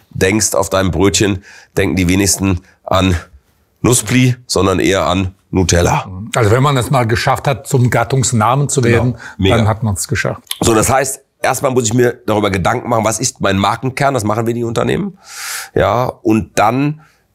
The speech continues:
Speaker 1: wie gehe ich, ne, Mewis hat's mal so schön gesagt, E K S, Enkas Kompetenzstrategie in den Markt, für was stehe ich denn?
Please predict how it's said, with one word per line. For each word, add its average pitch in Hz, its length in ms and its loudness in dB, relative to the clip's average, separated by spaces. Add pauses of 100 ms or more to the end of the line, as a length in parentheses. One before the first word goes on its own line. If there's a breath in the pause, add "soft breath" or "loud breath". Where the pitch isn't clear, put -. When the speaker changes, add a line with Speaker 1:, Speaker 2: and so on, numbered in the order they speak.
(140)
Speaker 1:
wie 110 380 2
gehe 127 300 4
ich, - 320 -4
ne, 117 320 0
Mewis 117 320 0
hat's 120 160 -2
mal 110 80 0
so 92 80 0
schön 110 220 4
gesagt, 101 360 0
E 107 120 2
K 113 120 0
S, - 340 0
Enkas 110 400 -2
Kompetenzstrategie 101 800 0
in 101 60 2
den 98 140 4
Markt, 104 260 0
für 92 100 2
was 104 160 0
stehe 117 200 0
ich - 120 -6
denn? - 220 -6